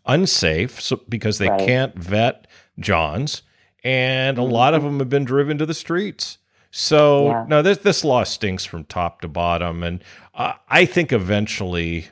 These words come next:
Speaker 1: uh, I, I, I hope eventually it's abolished. Um,
Speaker 2: Yeah.
Speaker 1: I, I expect to see a Supreme Court, uh, challenge of it at some point. Where that goes, God knows.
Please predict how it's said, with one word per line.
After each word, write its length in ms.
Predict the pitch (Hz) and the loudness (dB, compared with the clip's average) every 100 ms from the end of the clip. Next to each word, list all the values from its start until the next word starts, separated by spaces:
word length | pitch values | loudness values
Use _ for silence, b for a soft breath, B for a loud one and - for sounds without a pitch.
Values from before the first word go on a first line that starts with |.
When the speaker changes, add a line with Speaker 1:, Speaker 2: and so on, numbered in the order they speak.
| - | -18
Speaker 1:
uh, 100 | 90 - | -16 -14
I, 260 | 98 92 82 - | -10 -10 -8 -6
I, 180 | 101 - | -8 -4
I 120 | 104 | -6
hope 440 | - - 214 220 | -4 2 2 4
eventually 680 | 123 87 90 85 - 82 82 | 0 0 0 -2 -6 -4 -6
it's 200 | 78 87 | -6 -8
abolished. 640 | 80 76 69 64 - - - b b b | -8 -8 -8 -10 -14 -16 -20 b b b
Um, 480 | - 92 98 92 95 | 0 2 4 4 2
Speaker 2:
Yeah. 60 | 107 | 4
Speaker 1:
I, 200 | 131 139 | 4 4
I 80 | 127 | 4
expect 400 | 139 - 127 110 | 4 2 0 -2
to 60 | - | -2
see 220 | - 98 | -2 0
a 60 | 90 | 0
Supreme 440 | - 90 - 87 | -2 -6 -8 -8
Court, 420 | 85 92 87 85 _ b b b - | -8 -6 -4 -6 _ b b b -2
uh, 180 | 85 82 | 0 0
challenge 520 | - 104 92 90 82 | 0 2 4 2 2
of 180 | 82 76 | -2 -2
it 80 | 78 | -4
at 160 | 78 | -4
some 220 | - 82 | -2 -2
point. 580 | 78 - 80 80 80 - 80 - | -4 -6 -6 -6 -8 -12 -16 -14
Where 240 | 67 87 | -6 -4
that 220 | 80 78 - | -2 -4 -8
goes, 320 | 71 73 71 | -10 -10 -10
God 340 | 58 64 69 | -10 -10 -10
knows. 260 | 60 - | -12 -18